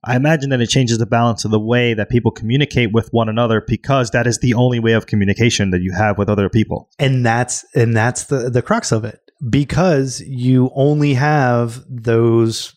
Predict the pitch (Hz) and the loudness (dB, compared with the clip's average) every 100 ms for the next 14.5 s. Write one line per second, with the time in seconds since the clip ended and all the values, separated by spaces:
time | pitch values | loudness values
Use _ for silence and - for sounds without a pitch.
0 | - - 147 120 139 127 113 - 120 113 | -6 -2 -2 -2 0 0 -2 -4 -2 -2
1 | 104 110 - 110 120 - - - - - | -2 -2 -4 -8 -10 -16 -20 -20 -20 -10
2 | 113 117 110 107 107 - - 127 113 - | -8 -4 -2 -2 -6 -4 -2 0 -2 -6
3 | - - 117 98 104 110 - 113 104 - | -16 -4 -2 0 -4 -6 -4 -4 -4 -4
4 | 120 104 170 147 110 - - - - 131 | -4 0 2 2 -2 -14 -20 -18 -6 -4
5 | 143 - 143 165 170 160 151 - - 165 | -4 -2 0 0 0 0 -2 -2 -2 0
6 | - - 131 123 110 113 113 - 127 113 | -2 0 2 2 2 0 -6 -2 0 0
7 | - 107 104 113 - - - 135 139 - | -4 -6 -8 -12 -16 -20 -8 -6 -4 0
8 | 151 156 151 151 143 139 - 147 - 131 | 2 2 0 0 2 0 0 0 0 -4
9 | 107 - 170 175 143 - 123 110 104 98 | -4 -2 0 2 0 -2 -4 -4 -6 -8
10 | - 107 117 - - - - _ - 127 | -10 -10 -12 -16 -20 -20 -20 _ -4 -2
11 | 123 120 - 127 123 120 123 - 120 120 | 0 -2 0 2 4 2 0 0 0 2
12 | 127 113 156 208 117 120 139 120 110 98 | 0 0 0 0 0 0 -2 -4 -4 -6
13 | 107 101 - 113 - 117 107 - - - | -8 -10 -4 -2 0 0 -2 -12 -20 -12
14 | - 123 131 139 | -4 2 4 2